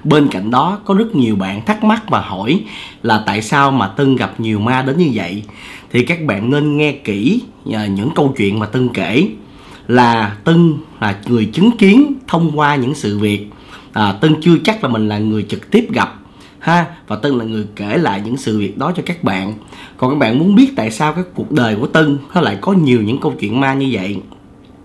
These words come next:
thì hãy tìm lại những cái phần tâm sự của Tân trước đây. Tân đều có giải thích cho các bạn rất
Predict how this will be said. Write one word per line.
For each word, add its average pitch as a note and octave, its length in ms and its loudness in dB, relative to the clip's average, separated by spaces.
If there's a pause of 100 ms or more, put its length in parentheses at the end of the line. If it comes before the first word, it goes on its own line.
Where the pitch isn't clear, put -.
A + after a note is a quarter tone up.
(120)
thì G#2+ 100 -4
hãy G#2 140 0
tìm A#2 320 2
lại G2 380 -2 (320)
những B2 120 2
cái F#3 160 2
phần G#2 220 -2
tâm C3 180 0
sự F#2+ 280 -6
của C3 60 -6
Tân B2+ 220 -2
trước - 240 -6
đây. B2 260 0 (460)
Tân D3+ 200 4
đều A#2 120 2
có A#2+ 60 0
giải A2+ 200 0
thích G#3 200 -2
cho D#3 120 -4
các - 80 -12
bạn G#2+ 260 -4
rất F#3+ 100 0